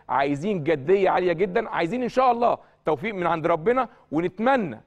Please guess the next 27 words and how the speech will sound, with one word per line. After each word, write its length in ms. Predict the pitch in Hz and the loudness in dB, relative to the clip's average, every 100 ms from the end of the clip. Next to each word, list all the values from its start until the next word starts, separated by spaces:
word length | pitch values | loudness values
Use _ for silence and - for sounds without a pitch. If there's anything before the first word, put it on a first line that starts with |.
| _ | _
نتمنى 460 | 135 143 220 220 160 | -10 -4 0 0 -2
الفترة 320 | 123 202 208 | -2 -2 0
اللي 160 | 180 170 | 0 2
جاية 240 | 196 233 | 2 2
لأن 260 | 208 165 160 _ 214 | 0 -2 -6 _ -8
<clears throat> 240 | 262 170 - _ _ - | -6 -6 -8 _ _ -4
عفوًا، 240 | 135 - 90 _ _ _ _ _ - _ | -4 -4 -14 _ _ _ _ _ -20 _
الفترة 300 | - 208 185 | -2 0 2
اللي 140 | 156 143 | 0 2
جاية 360 | 180 220 226 - _ _ | 2 2 -2 -6 _ _
فيها 180 | 185 196 | 0 2
ضغط 300 | 208 - 151 | 2 -2 -8
كبير 320 | 123 131 196 | -10 -6 -6
جدًا، 460 | 127 175 147 139 143 | 2 2 2 0 -2
جدًا، 420 | 123 165 143 143 | 0 0 0 -2
جدًا 480 | 127 185 175 208 180 - - | 0 0 2 0 -2 -8 -2
على 220 | 135 139 | 2 4
لعيبة 240 | 143 180 180 | 2 0 -2
النادي 240 | 170 185 | -2 0
الأهلي 280 | 214 233 226 | 2 2 2
والجهاز 260 | 160 180 135 | 0 0 0
الفني. 260 | - 104 - _ _ _ _ _ _ _ | -4 -8 -10 _ _ _ _ _ _ _
خلينا 260 | - 143 175 | -4 0 2
بس 200 | 175 - | 0 0
ناخدها 320 | 151 175 139 | -2 2 4
واحدة 280 | 147 170 165 | 2 2 2
واحدة. 340 | 214 240 269 | 2 2 -2